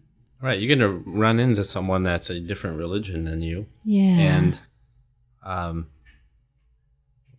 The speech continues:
Speaker 1: if they realize that you understand their religion, they'll be intrigued,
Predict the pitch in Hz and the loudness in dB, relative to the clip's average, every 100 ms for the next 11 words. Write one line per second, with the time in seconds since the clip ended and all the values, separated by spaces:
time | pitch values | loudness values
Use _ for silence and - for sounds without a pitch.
0 | _ _ _ 92 87 - 85 90 - 98 | _ _ _ -16 -14 -14 -8 -8 -4 4
1 | 113 123 104 95 117 110 104 98 90 92 | 6 6 4 0 2 4 4 4 0 -2
2 | 87 87 107 90 101 92 - - 95 95 | -2 0 -2 0 0 0 -4 -6 -6 -6
3 | 87 90 85 85 95 117 87 92 104 110 | -4 -4 -4 -4 -4 -4 -2 -2 0 0
4 | 95 90 _ _ _ _ _ _ _ _ | -2 -6 _ _ _ _ _ _ _ _
5 | _ _ - 98 - 92 90 98 | _ _ -14 -14 -8 -8 -8 -10